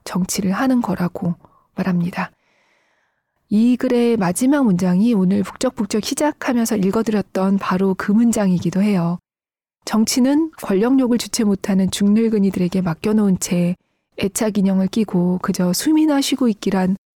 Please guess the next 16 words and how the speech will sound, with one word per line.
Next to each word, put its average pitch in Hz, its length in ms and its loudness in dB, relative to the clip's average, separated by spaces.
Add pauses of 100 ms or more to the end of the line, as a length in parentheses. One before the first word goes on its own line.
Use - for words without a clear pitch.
얼마나 190 560 0
편한 285 420 0
일인가. 175 580 0 (640)
조용히 277 480 2
자기 208 460 0
안위만 233 640 2
도모하다가 220 640 0
일생을 202 460 0
마치는 180 400 0
건 240 240 0 (460)
얼마나 196 460 0
유혹적인가. 175 760 -2 (480)
그러나 190 380 0
페리클레스는 277 960 0
이렇게 180 380 -4
말한다. 175 500 -2